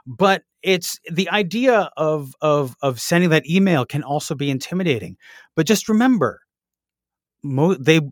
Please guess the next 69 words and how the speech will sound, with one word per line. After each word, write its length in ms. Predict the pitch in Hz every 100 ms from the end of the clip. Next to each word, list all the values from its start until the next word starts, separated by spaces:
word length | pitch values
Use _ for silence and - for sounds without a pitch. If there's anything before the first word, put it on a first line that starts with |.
| _
people 460 | - 208 - 220 208 -
are, 140 | 151 131 _ -
want 400 | 123 143 165 -
to 100 | 147
help. 480 | - 175 123 _ _ _ _ _ _
And 160 | 135 131
so 80 | 165
you 160 | 160
can 140 | 170 165
ask 320 | 139 165 -
that 180 | 156 -
question. 440 | 156 160 - 107
And 120 | 123
you, 200 | 143 143 -
if, 160 | 135 -
if 180 | 147 160
you, 160 | 139
if 200 | 127 135
you, 200 | 151 131 - - - _ _
you 220 | - 165
know, 240 | 160 170 175 _ -
write 360 | 127 120 139 160
it 100 | 156
out 160 | 170
a 60 | 151
couple 300 | 143 127 127
of 60 |
times, 500 | - 123 101 87 - _
send 360 | - - 170 185
it 120 | 196
to 160 | - 196
an-, 80 | 196
a 200 | 185 170
friend 280 | - 202 156
and 100 | 131
say, 140 | 170
"If 120 | 143
I 80 | 208
send 340 | - 220 175
this 160 | 143 151
to 120 | -
so-and-so, 680 | 127 - 143 139 127 127 104
what 180 | 98 117
do 60 |
you 100 | 110
think?" 340 | 101 113 85 _ - - -
And 300 | - 135 127 117
if 200 | 143 131
you 60 |
can, 320 | - 175 160
send 240 | 147 151 139
it 80 | 127
to 100 | 143
another 280 | 127 117
introvert, 520 | 117 117 - 98 104 -
'cause 260 | 123 101
if 160 | 110 -
you 60 |
have 100 | 123
an 80 | 120
extroverted 500 | 120 - 113 113 101
friend, 260 | - 110 101
they 80 | 117
might 220 | 107 104
tell 120 | -
you 80 | 110
to 80 | 101
do 140 | 98
something, 420 | 107 107 98 104